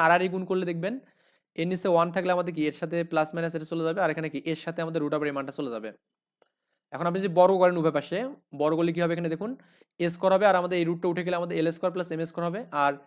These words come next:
এটা বর্গ করলে আমাদের এই প্লাস মাইনাস উঠে যাবে, just এল প্লাস ওয়ান এখানে হবে। ওকে, মাইনাস ওয়ান হবে। তো এখানে এই এ দিয়ে গুণ করলে এ স্কয়ার, এল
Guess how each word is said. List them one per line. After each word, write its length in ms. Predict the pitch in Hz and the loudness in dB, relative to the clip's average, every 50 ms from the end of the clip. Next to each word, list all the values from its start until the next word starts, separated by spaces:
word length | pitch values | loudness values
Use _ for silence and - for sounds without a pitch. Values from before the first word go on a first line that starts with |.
| _ _ _ _ _ _ - 160 | _ _ _ _ _ _ -6 -2
এটা 120 | 165 185 180 170 | 2 2 4 4
বর্গ 120 | 170 170 165 | 4 4 4
করলে 140 | 175 175 170 | 2 0 0
আমাদের 140 | 175 175 175 165 | -2 -2 -2 -2
এই 60 | 165 165 165 - | -2 -2 -4 -2
প্লাস 160 | 165 165 165 175 | 0 0 0 0
মাইনাস 180 | 190 180 175 165 165 | -4 -6 -4 -4 -4
উঠে 120 | 160 165 | -4 -2
যাবে, 120 | 180 180 185 180 | -4 -2 -2 -4
just 140 | 170 175 180 - 170 165 | -4 -6 -6 -6 -4 -2
এল 140 | 170 180 196 190 190 | 0 0 -2 -2 -4
প্লাস 240 | - 160 156 160 156 - _ _ _ - | -2 0 0 0 0 -2 _ _ _ 0
ওয়ান 140 | 175 170 165 160 131 | 2 2 2 0 -2
এখানে 140 | 110 113 113 110 | -6 -8 -10 -8
হবে। 100 | 107 117 147 | -6 -6 -6
ওকে, 120 | - 185 131 123 | -6 -6 -6 -6
মাইনাস 200 | 127 139 156 151 - | -4 -4 -4 -4 -6
ওয়ান 100 | 143 120 113 | -8 -8 -8
হবে। 140 | 110 180 208 254 247 _ _ _ _ _ _ _ _ _ _ _ _ _ _ _ | -6 -4 -6 -6 -6 _ _ _ _ _ _ _ _ _ _ _ _ _ _ _
তো 40 | - 151 | -6 -4
এখানে 160 | 175 180 190 185 - - 180 | -2 0 0 -2 0 0 0
এই 60 | 180 175 185 | 2 4 2
এ 20 | 185 175 | 2 4
দিয়ে 100 | 202 202 190 | 2 2 2
গুণ 100 | 196 196 | 0 -2
করলে 120 | 202 208 196 - - 185 | 0 -2 -2 -2 0 -2
এ 20 | 185 175 175 | -2 -2 -2
স্কয়ার, 180 | 180 196 196 185 170 | -2 0 0 2 2
এল 60 | 175 | 0